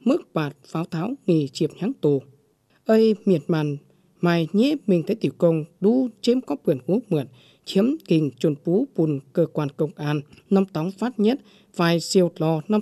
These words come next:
tóng. Điều phi kìn phi cú làm biển pam chui, diêm chuyên mục cháo bú, phi kìn phi cú làm biển pam chui, diêm cổng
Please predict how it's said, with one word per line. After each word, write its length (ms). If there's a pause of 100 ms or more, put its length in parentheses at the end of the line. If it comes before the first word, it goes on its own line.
tóng. 300 (680)
Điều 220
phi 200
kìn 220
phi 160
cú 400
làm 100 (100)
biển 140 (120)
pam 140 (100)
chui, 300 (240)
diêm 300
chuyên 220 (100)
mục 300
cháo 280
bú, 260 (380)
phi 120
kìn 240
phi 160
cú 340
làm 180
biển 220
pam 160 (100)
chui, 280 (360)
diêm 180 (120)
cổng 240